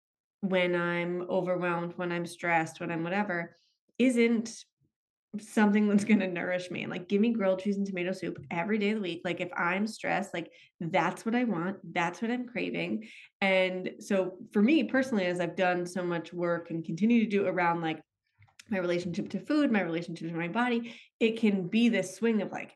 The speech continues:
am I falling too much into diet culture stuff? Am I now in a space where I'm not making healthy choices for my body that help me feel better? And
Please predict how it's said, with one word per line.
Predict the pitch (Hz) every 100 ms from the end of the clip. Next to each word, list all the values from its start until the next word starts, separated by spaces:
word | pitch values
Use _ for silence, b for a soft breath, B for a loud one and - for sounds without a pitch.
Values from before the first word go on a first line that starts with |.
| -
am | 196
I | 214
falling | 220 233 226
too | 240
much | 240
into | 247 240
diet | 240 247 247
culture | 220 - 185
stuff? | 185 180 -
Am | 170 185
I | 196 202 208 214 - B B B
now | 214 220 220 233 240
in | 226 233
a |
space | 233 233 240 233
where | 233 233
I'm | 233
not | 233 233
making | 240 233 240
healthy | 240 247
choices | 262 269 247 226
for | 214
my | 208
body | 196 185 185 185
that | 180 185
help | 185
me | 185 185
feel | 185 175
better? | 175 170 165 165 -
And | 175 175